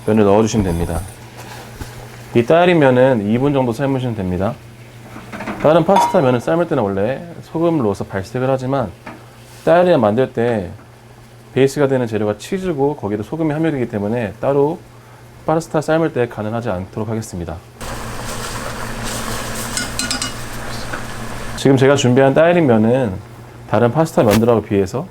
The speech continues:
굵기도 얇고 그리고 생면에 비슷하기 때문에 그렇게 긴 시간 조리 안 하셔도 될 것 같습니다. 시중에서 판매되는 파스타 면은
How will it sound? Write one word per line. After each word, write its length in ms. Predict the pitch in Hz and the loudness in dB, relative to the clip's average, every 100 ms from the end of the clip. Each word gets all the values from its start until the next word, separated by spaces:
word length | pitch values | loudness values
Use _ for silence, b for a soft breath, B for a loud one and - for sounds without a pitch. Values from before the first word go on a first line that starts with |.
| - - | -16 -8
굵기도 400 | 120 110 127 113 | -4 0 2 4
얇고 640 | 95 95 117 110 170 - - - - - | 4 2 0 0 -2 -8 -20 -20 -20 -4
그리고 140 | 110 107 | -2 0
생면에 400 | 165 175 160 113 | 2 2 2 0
비슷하기 380 | 107 127 113 | -6 -4 -4
때문에 420 | 113 104 117 113 90 - - B B B | -4 -6 -4 -6 -8 -18 -20 B B B
그렇게 240 | - 117 113 | -8 -6 -4
긴 240 | - 123 | -2 -2
시간 360 | 120 131 127 127 | -2 0 0 0
조리 200 | 107 104 | -2 -2
안 160 | 98 - | -2 -6
하셔도 300 | 98 101 90 | -8 -8 -10
될 140 | 85 | -10
것 80 | 90 | -10
같습니다. 420 | 87 - 85 87 - - - - - 113 - - - - - - - - - - - - - - - - | -10 -12 -12 -12 -14 -18 -16 -14 -12 -12 -12 -12 -12 -12 -12 -10 -10 -10 -10 -10 -10 -10 -10 -10 -12 -8
시중에서 380 | - 185 175 | 0 4 4
판매되는 560 | 165 180 175 165 160 147 | 4 4 6 6 6 2
파스타 260 | 165 - 120 | -2 -2 0
면은 340 | 104 135 | 2 2